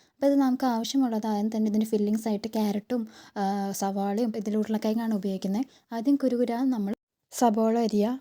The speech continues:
ആവശ്യത്തിനനുസരിച്ച് നമ്മൾ ഉരുളക്കിഴങ്ങ് എടുക്കുക. ഇവിടെ ഉരുളക്കിഴങ്ങും ക്യാരറ്റും ഏകദേശം ഒരേ അളവിലാണ് എടുത്തേക്കുന്നത്. രണ്ടും സ്ക്വയർ രൂപത്തിൽ അരിഞ്ഞ് പാകപ്പെടുത്തി മാറ്റി വയ്ക്കുക. ക്യാരറ്റും ഉരുളക്കിഴങ്ങും നമ്മൾ കുക്കറിലിട്ട് ആവശ്യത്തിന് വെള്ളം ഒഴിച്ച് നമ്മൾ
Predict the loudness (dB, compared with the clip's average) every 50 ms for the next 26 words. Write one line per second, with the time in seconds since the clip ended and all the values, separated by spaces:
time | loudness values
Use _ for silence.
0 | -4 -2 0 0 0 0 0 2 4 4 4 4 2 0 0 -2 -2 -2 0 0
1 | 0 2 0 0 0 0 0 2 2 2 2 2 2 2 0 0 -2 -4 -4 -4
2 | _ _ _ _ _ 0 2 4 6 8 6 8 6 4 2 4 2 4 6 6
3 | 6 6 4 2 2 2 2 2 4 4 6 4 4 6 6 8 8 10 8 8
4 | 8 8 6 6 4 4 4 4 4 4 2 2 2 2 2 2 0 0 -2 -4
5 | -4 -8 -6 -6 -6 -10 -14 -20 -20 -20 _ _ -8 -4 -4 -2 0 0 -2 -2
6 | -2 -2 -2 0 0 -2 -2 0 0 0 0 0 -2 -4 -2 -2 -2 0 -2 -2
7 | -4 -4 -6 -4 -2 -2 -2 -2 -2 -4 -4 -6 _ _ _ _ _ _ _ _
8 | _ -6 -6 -4 -4 -4 -6 -6 -6 -2 0 2 2 2 0 2 2 2 2 2
9 | 0 -6 -6 -6 -10 _ _ _ _ _ _ _ _ _ _ _ _ _ _ _
10 | _ _ _ _ _ _ 0 2 4 4 2 2 -2 -2 _ 0 0 2 0 0
11 | 2 2 0 2 2 2 4 4 4 4 2 2 2 2 0 -2 -2 -2 -4 -2
12 | -2 -2 -4 -4 -4 -4 -4 -4 -6 -6 -4 0 0 2 2 2 0 0 0 2
13 | 0 0 0 0 0 0 0 2 2 0 -2